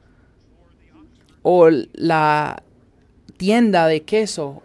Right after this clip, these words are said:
o el nuevo lugar que estuve allí, la parte de tartería o, o la panadería donde hay puros pasteles y, y cosas de pan.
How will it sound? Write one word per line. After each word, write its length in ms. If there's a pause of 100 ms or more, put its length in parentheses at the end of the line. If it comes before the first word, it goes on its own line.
(100)
o 220
el 160
nuevo 200
lugar 360
que 380
estuve 280
allí, 240 (2000)
la 220
parte 300
de 120
tartería 800
o, 140
o 160
la 180
panadería 640
donde 240
hay 140
puros 280
pasteles 840
y, 460
y 80
cosas 480
de 100
pan. 300